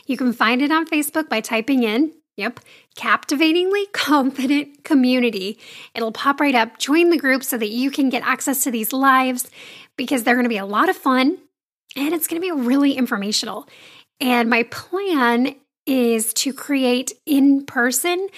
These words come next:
batch cooking workshops so that you can learn even more about how to streamline the process, save more money, and incorporate healthier foods for your family.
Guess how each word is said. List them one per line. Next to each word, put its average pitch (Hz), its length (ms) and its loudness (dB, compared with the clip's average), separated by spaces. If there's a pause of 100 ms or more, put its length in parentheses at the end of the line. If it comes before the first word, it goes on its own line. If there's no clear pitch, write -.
(220)
batch 208 260 2
cooking 240 340 -2
workshops - 540 -4 (220)
so - 180 -2
that 247 140 0
you 247 120 -2
can 247 260 0
learn 220 260 0
even 240 300 -2
more 214 280 0
about 196 320 -4
how 214 240 0
to 208 140 -2
streamline 240 560 0
the 220 80 -2
process, 208 540 0 (240)
save 277 260 2
more 240 220 4
money, 202 400 -2 (260)
and 240 80 -2
incorporate 233 460 0
healthier 220 420 -2
foods 208 560 -6 (320)
for 226 100 -8
your 202 140 0
family. 190 460 -6